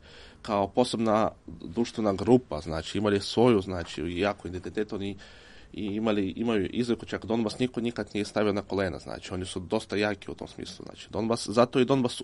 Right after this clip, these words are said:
pod-, se podigao tako jako, zato što su oni osjećali neko svoje unutrašnje jedinstvo, kao regije, kao, znači, neke grupe. Ljudi koji su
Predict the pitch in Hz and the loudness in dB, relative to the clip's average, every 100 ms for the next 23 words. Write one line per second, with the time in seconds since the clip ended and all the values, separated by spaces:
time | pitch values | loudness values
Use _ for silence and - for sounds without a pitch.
0 | - 110 95 - 85 - 107 104 113 156 | -6 -2 -2 -4 -12 -8 -6 -2 2 4
1 | 123 107 101 98 92 110 - 151 - - | 2 0 -4 0 0 0 0 -2 -4 -8
2 | - 117 - 113 110 104 - 120 - 101 | -4 -2 -2 -2 0 0 2 0 0 -6
3 | - - 123 113 - 113 107 - 117 107 | -6 -2 0 0 -2 -4 -4 4 6 6
4 | - - 110 139 131 - 90 85 71 - | 0 0 4 4 4 -2 -4 -4 -6 -10
5 | 90 - 92 85 85 92 113 98 82 - | -12 -6 -2 -2 0 2 0 0 -8 -8
6 | - - - - - - - - - 92 | -14 -14 -16 -20 -18 -16 -16 -16 -8 -4
7 | 85 82 - 87 - - - - 98 98 | -4 -4 -6 -8 -10 -20 -16 -4 -2 -2
8 | 107 101 117 110 - - - - 95 107 | -2 0 2 0 -2 -14 -20 -6 2 4
9 | 117 117 120 110 110 - | 6 4 6 6 4 2